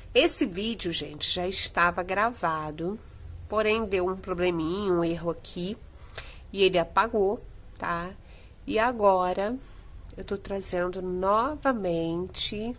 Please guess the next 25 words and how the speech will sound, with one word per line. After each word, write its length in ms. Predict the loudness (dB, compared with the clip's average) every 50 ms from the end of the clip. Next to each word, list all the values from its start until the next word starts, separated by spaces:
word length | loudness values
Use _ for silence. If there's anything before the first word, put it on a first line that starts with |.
| -8
tá? 360 | -6 -4 -4 -2 -4 -4 -6 -10 -10 -8
Eu 100 | -8 -6
tinha 160 | -4 -4 -4
mostrado 600 | -2 -2 -4 -4 -6 -6 -6 -4 -4 -4 -4 -4
ele 240 | -4 -6 -6 -8 -8
com 240 | -6 -4 -2 0
essas 400 | 0 0 0 0 -2 -2 -4 -8
duas 420 | -8 -8 -8 -6 -6 -6 -6 -6 -8
aqui, 180 | -10 -12 -12
fitas 420 | -10 -8 -8 -6 -6 -6 -6 -6 -8
aqui, 420 | -10 -10 -10 -10 -10 -8 -10 -10 -10 -12 -12 -14 -14 -14 -14 -14 -14 -16 -16 -16 -16 -12 -6 -4
e 80 | -2
já 220 | 0 2 2 2 2
produzi 680 | 0 -2 -4 -2 -2 -2 -2 0 2 2 2 2 0
ele 540 | -2 0 0 0 -2 -2 -4 -4 -6 -6 -6 -10 -18 -18 -18 -18 -18 -18 -18 -18 -18 -18 -16 -16 -16 -16 -16 -18 -8 -2
pra 200 | 0 0 2 0 -2 -8 -2 4
esta 760 | 6 6 6 6 4 2 2 0 0 2 2 2 2 2 0 -4 -10 -16 -18 -16 -10 -4
coleção, 1080 | -2 -2 0 0 0 2 2 2 2 2 0 -2 -6 -6 -6 -6 -6 -6 -6 -8 -10 -12 -14 -16 -18 -18 -18 -14
tá? 300 | -10 -8 -8 -6 -8 -8 -12 -10
Que 100 | -8 -6
é 40 | -4
a 20 | -4
nova 580 | -2 -2 0 2 2 2 2 0 0 -2 -4
tendência. 1300 | -6 -4 -6 -6 -4 -4 -4 -4 -4 -4 -4 -4 -4 -4 -4 -2 0 0 0 0 -2 -4 -4 -4 -4 -6 -10 -10 -12 -14 -16 -16 -16 -16 -16 -16 -16 -16 -16 -16 -16 -14 -14 -14 -14 -14 -16 -16 -18 -18 -16 -10 -6
Olha 560 | -4 -4 -4 -4 -6 -6 -6 -6 -6 -6 -8